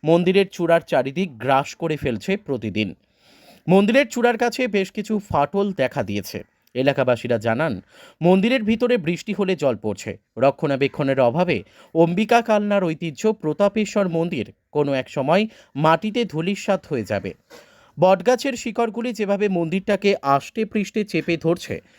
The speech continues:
ভবিষ্যতে মন্দিরে বড় বড় ফাটলের সৃষ্টি হবে। কালনা পৌরসভার উপপৌরপিতা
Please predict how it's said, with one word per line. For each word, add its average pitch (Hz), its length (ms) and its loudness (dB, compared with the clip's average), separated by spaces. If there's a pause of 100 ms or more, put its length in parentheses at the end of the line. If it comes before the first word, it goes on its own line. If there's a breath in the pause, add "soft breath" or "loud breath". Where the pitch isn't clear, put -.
(180 soft breath)
ভবিষ্যতে 160 480 2
মন্দিরে 147 520 0 (320 soft breath)
বড় 165 220 6
বড় 208 200 0
ফাটলের 190 520 -2 (120)
সৃষ্টি - 400 -10
হবে। 101 260 -6 (1000 soft breath)
কালনা 190 340 4
পৌরসভার 254 500 0
উপপৌরপিতা 214 760 0